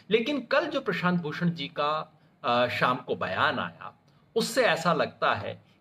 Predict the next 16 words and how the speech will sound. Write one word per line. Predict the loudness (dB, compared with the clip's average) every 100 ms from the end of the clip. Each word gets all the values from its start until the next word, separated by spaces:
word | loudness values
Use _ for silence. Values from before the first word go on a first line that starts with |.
| -2
कि | 2
जजेस | 4 4 2
की | 2
तरफ | -2 0 0
से | -2 -2
ऐसा | 0 0
इशारा | -2 0 2 2
किया | 0 -2 -4
जा | -2 -6
रहा | -4 -6
था | -4 -8 -8 -12 -20 -20 -12
कि | -4
तुम | -2 -2 -2
माफी | -4 -8 -14
मांग | -14 -20
लो, | -20